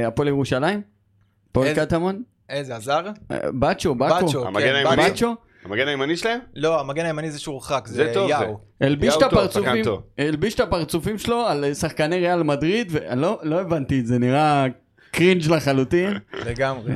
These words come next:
Speaker 1: משעמם לבואצ'י כנראה. אגב, אני לא, לפי הרעיון שלו, יש לי,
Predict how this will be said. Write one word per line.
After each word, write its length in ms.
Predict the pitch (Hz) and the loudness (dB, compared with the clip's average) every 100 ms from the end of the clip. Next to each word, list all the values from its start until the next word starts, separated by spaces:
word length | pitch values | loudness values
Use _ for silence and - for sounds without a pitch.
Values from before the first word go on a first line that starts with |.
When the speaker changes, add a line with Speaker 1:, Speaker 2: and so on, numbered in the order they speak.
| - | -4
Speaker 1:
משעמם 600 | 123 - 139 147 196 185 | -2 2 2 4 4 4
לבואצ'י 640 | 175 180 247 262 - - | 6 6 8 6 2 -6
כנראה. 560 | - 202 160 160 170 190 - - - | -2 2 2 2 0 -2 -8 -20 -8
אגב, 360 | - 151 151 127 | -4 2 2 2
אני 120 | 131 | 2
לא, 60 | 156 180 120 - - | 4 2 -2 -12 -4
לפי 300 | 131 123 175 | -4 0 -2
הרעיון 320 | 160 147 165 | 0 0 0
שלו, 180 | 160 196 190 170 | -2 -2 -2 -2
יש 200 | 143 | -4
לי, 80 | 139 | -4